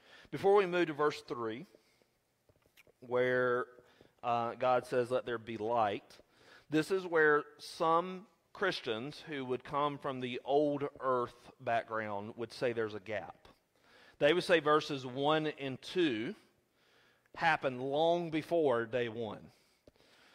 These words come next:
They would say that God created the heavens and the earth, and then he just stopped.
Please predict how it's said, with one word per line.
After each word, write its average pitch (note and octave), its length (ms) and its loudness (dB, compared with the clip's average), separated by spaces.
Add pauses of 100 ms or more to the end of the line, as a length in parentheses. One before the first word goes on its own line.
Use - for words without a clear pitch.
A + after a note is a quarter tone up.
(180)
They C#3+ 140 4
would D#3+ 140 0
say E3+ 220 8
that C#3+ 140 -2
God D3 280 10
created D3 420 4
the C3+ 120 4
heavens C#3 500 -2
and C3+ 180 -4
the B2 200 -4
earth, A#2 400 -2
and A#2 160 -6
then A#2+ 160 -2
he B2+ 180 -8
just A2+ 320 -4
stopped. - 540 -6